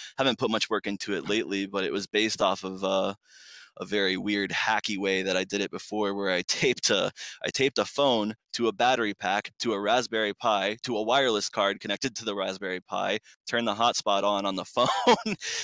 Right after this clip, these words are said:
and have, have the shell spray out over four G so that I don't have to bypass any firewalls. We've,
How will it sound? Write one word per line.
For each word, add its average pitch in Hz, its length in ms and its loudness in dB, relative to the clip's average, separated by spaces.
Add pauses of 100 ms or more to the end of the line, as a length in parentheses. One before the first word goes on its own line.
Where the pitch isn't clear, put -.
(100)
and 117 340 4
have, 123 440 2
have 120 220 2
the 117 60 -2
shell 131 300 6
spray 117 300 0
out 110 280 4
over 113 260 -2
four 104 320 -6
G 104 380 -4
so 110 160 -4
that 101 80 -4
I 110 160 2
don't 107 220 -4
have 110 140 -2
to 98 80 -20
bypass 98 540 -2
any 87 140 -8
firewalls. 95 880 -2
We've, 117 260 -2